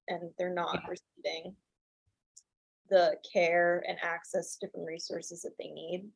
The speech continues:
Speaker 1: And also, like, because we were mentioning mass incarceration, it's important to understand that now with these new anti-abortion laws, this is just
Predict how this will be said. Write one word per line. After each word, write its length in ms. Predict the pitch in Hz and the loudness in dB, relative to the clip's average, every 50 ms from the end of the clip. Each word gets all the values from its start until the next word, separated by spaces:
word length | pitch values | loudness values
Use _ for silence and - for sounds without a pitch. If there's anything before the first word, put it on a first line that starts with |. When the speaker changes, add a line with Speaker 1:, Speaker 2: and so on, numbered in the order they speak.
| _ _ _ _ _ _ _ _ _ - | _ _ _ _ _ _ _ _ _ 4
Speaker 1:
And 380 | 208 208 202 196 196 196 196 - | 6 6 8 8 6 4 2 4
also, 480 | - 196 214 233 233 - - 233 220 214 | 6 6 6 6 6 6 6 8 8 10
like, 360 | 208 202 190 180 - - _ _ _ _ _ _ _ _ _ _ _ _ _ - | 12 12 12 10 10 2 _ _ _ _ _ _ _ _ _ _ _ _ _ -6
because 440 | 240 233 220 - 233 233 226 220 214 | -6 -6 -2 2 4 4 4 4 4
we 80 | 214 220 | 6 6
were 100 | 214 208 214 - _ _ - | 6 6 4 -2 _ _ -2
mentioning 600 | 208 196 190 190 196 196 - - 202 190 185 185 | 0 2 2 2 2 -2 -2 -2 -2 -2 0 0
mass 340 | 180 175 175 185 185 - - | 0 0 -2 -2 -4 -6 -8
incarceration, 1000 | 196 185 - 196 185 180 175 - - 190 180 180 185 185 185 - 185 175 175 | -8 -4 0 2 2 2 2 0 -2 0 2 2 2 0 -2 -4 -6 -6 -6
it's 220 | 175 - - - - | -8 -8 -8 -8 -8
important 1120 | 202 190 185 175 _ _ _ _ _ _ _ _ - 240 226 208 - - 220 202 190 - _ _ _ _ _ - | -6 -6 -6 -8 _ _ _ _ _ _ _ _ 4 6 6 6 6 2 0 -2 -2 -6 _ _ _ _ _ -10
to 80 | - - | -4 0
understand 1160 | - 220 208 196 180 180 175 - - - - - 240 247 262 254 214 185 180 180 180 180 185 180 - - | 2 2 2 2 -2 -4 -6 -6 -6 -4 -2 0 2 2 2 4 4 2 2 2 0 -2 -6 -4 0 2
that 380 | 185 180 165 175 - 123 - - _ _ _ _ _ _ _ _ - | 2 2 2 2 0 0 -2 -4 _ _ _ _ _ _ _ _ -6
now 380 | 202 202 190 190 202 214 233 233 | 0 2 4 6 6 6 6 6
with 180 | 220 214 214 214 | 6 6 4 2
these 260 | - 202 196 185 185 196 | -2 -8 -8 -8 -6 -4
new 280 | 190 190 190 190 185 - | -2 -2 -2 -2 -2 -4
anti-abortion 1000 | - 185 185 190 196 - - 196 190 185 180 185 185 185 180 180 - - 180 170 165 | -4 -4 -2 -4 -4 -2 0 2 2 2 2 2 2 2 2 0 -2 -8 -8 -4 0
laws, 540 | 185 196 202 196 180 170 170 170 175 170 - | 2 4 4 4 4 4 2 0 -2 -4 -4
this 240 | - 185 180 - - | -6 -6 -6 -6 -10
is 280 | 202 190 185 - - - - | -10 -10 -10 -10 -12 -10 -2
just 560 | - 208 208 214 220 226 - - - - - | 2 2 4 4 2 -2 -8 -10 -10 -12 -16